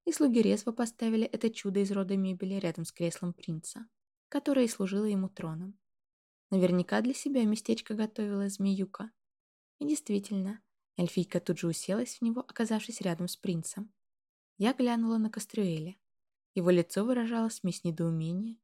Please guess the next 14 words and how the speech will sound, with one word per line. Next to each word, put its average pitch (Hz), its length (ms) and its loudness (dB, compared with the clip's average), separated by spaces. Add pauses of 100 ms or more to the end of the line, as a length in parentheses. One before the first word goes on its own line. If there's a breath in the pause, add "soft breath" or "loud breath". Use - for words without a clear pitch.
удивления 220 800 2 (320)
и 240 60 -2
даже 170 240 2
немного 180 400 0
злости. 233 560 -6 (600)
Но 330 140 2
Физалис 247 560 0
не 214 100 2
замечала 202 640 -2
этого. 196 400 -12 (420)
А 285 140 -2
зря. 254 340 0 (600)
Принц 180 280 2
кивнул, 165 500 -2